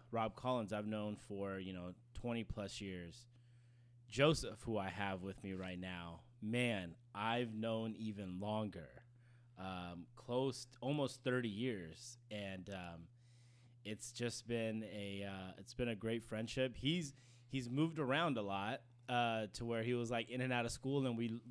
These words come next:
legit thought Joseph was a spy when we were in elementary school, <laughs> uh, which he can, he can tell you about. But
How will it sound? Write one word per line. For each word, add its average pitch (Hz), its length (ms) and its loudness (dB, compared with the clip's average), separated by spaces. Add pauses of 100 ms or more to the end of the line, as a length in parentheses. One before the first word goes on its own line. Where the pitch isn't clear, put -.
legit 117 380 4
thought 117 160 6
Joseph 117 380 2
was 113 100 0
a 104 60 -2
spy 104 340 0
when 104 160 0
we 107 80 2
were 104 80 4
in 101 80 0
elementary 98 480 0
school, 92 380 0 (200)
<laughs> - 200 -20
uh, 135 460 10
which 139 340 6
he 170 160 6
can, 147 400 6
he 165 140 4
can 156 200 4
tell 151 200 6
you 139 180 4
about. 123 320 4
But 120 220 2